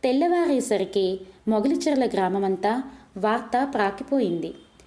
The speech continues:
"శ్రీధరరావు గారి ఇంటికి ఎవరో సాధువు వచ్చాడు, దిగంబరంగా ఉన్నాడు" అంటూ చెప్పుకోసాగారు. మరికొద్దిసేపటికి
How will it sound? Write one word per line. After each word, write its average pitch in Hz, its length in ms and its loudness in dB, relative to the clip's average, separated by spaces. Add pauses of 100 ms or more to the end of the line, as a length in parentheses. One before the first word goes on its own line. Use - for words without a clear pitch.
(260)
"శ్రీధరరావు 302 720 2
గారి 190 300 0
ఇంటికి 208 460 -2 (320)
ఎవరో 254 360 2
సాధువు 262 520 0
వచ్చాడు, 185 460 -2 (320)
దిగంబరంగా 247 760 2
ఉన్నాడు" 190 480 2 (320)
అంటూ 190 360 0 (360)
చెప్పుకోసాగారు. 180 880 0 (540)
మరికొద్దిసేపటికి 214 1160 0